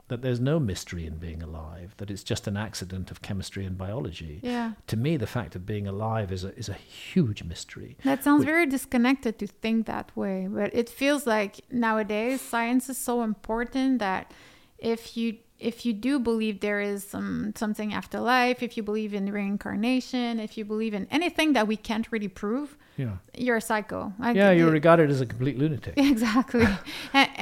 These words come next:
Speaker 2: and
Speaker 1: But
Speaker 2: it
Speaker 1: my experiences have, have led me to believe in, uh, in, I think reincarnation is very likely. I
Speaker 2: Very
Speaker 1: think it's very
Speaker 2: likely.
Speaker 1: probable.
Speaker 2: Yeah.
Speaker 1: Uh, and I think the ancient Egyptians had it,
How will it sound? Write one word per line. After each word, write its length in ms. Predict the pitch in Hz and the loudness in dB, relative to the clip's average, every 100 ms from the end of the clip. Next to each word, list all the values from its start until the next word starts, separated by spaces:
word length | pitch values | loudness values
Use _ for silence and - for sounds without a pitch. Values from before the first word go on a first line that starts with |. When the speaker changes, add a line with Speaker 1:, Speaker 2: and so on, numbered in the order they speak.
| 254 | 4
Speaker 2:
and 80 | 262 | 8
Speaker 1:
But 100 | 269 | 10
Speaker 2:
it 20 | 185 | 12
Speaker 1:
my 140 | 247 | 10
experiences 540 | 220 - 190 156 160 | 8 8 6 6 4
have, 260 | 165 143 143 | 4 2 0
have 160 | 139 139 | 0 4
led 200 | 151 147 | 4 2
me 80 | |
to 120 | 135 131 | -2 -2
believe 360 | 139 139 135 | 0 2 2
in, 120 | 135 139 139 139 143 139 135 | 0 0 -2 -6 -8 -8 -12
uh, 40 | 131 | -6
in, 200 | 139 135 127 151 | -6 -6 -8 -2
I 80 | |
think 180 | 151 175 | 0 2
reincarnation 600 | 143 147 131 147 147 - | 4 4 2 2 2 0
is 80 | 131 | -2
very 180 | 147 143 | 0 2
likely. 500 | 151 190 - 98 135 - - - | 0 -4 -10 -14 -14 -18 -16 -10
I 40 | |
Speaker 2:
Very 140 | 220 160 | -2 2
Speaker 1:
think 80 | 151 | 2
it's 100 | 160 | 4
very 140 | 156 | 4
Speaker 2:
likely. 80 | - | 6
Speaker 1:
probable. 500 | 175 160 - 87 - - | 4 2 -4 -12 -12 -8
Speaker 2:
Yeah. 220 | 220 208 - - | -6 -6 -10 -2
Speaker 1:
Uh, 320 | 135 139 143 | 2 4 4
and 120 | 151 | 4
I 40 | 143 | 4
think 160 | 170 | 4
the 120 | 151 151 | 6 6
ancient 360 | 156 - 143 | 6 2 0
Egyptians 520 | 135 151 151 147 135 | 0 -2 -2 -2 -2
had 180 | - 139 | 0 0
it, 320 | 139 - - | 0 -4 -12